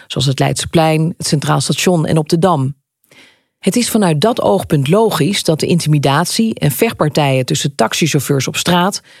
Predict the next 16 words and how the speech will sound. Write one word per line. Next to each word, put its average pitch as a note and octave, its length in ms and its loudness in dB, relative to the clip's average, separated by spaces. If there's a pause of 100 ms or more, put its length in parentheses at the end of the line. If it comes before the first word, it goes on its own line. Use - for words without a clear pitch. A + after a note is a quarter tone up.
(140)
de G3 100 0
meeste B3 380 2
aandacht C3 380 0
trekken. B2 380 -2 (720)
Maar G3 140 0
volgens G3+ 260 0
Klaas F#3 280 2
Wilting F#3 600 0
ligt F#3 240 -2
het D#3+ 120 -4
echte B3+ 300 -2
probleem C3+ 420 0
van C#3+ 120 -2
de C3 80 -2
taxioorlog D3 580 0
dieper. D3+ 500 0